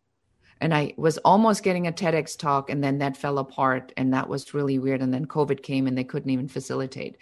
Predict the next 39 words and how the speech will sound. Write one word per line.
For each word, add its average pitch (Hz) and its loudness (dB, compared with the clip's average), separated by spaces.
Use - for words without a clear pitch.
And, 254 -2
I 180 4
mean, 175 -2
you 202 6
know, 185 4
like, 160 0
and 160 2
eventually 220 2
you 196 4
just 170 -2
stop 165 2
judging, 180 4
and 160 2
you 165 0
say, 156 2
"Okay, 151 0
okay, 156 -2
okay, 147 -2
okay, 143 -4
back 151 2
to 196 -2
the 180 -6
basics. - -4
What's 165 4
my 156 4
idea? 143 2
What 147 4
do 220 4
I 214 6
want? 170 2
What, 180 4
what 208 6
is 190 4
it 165 2
that 151 -2
I 147 4
want 165 2
to - -4
achieve?" - -8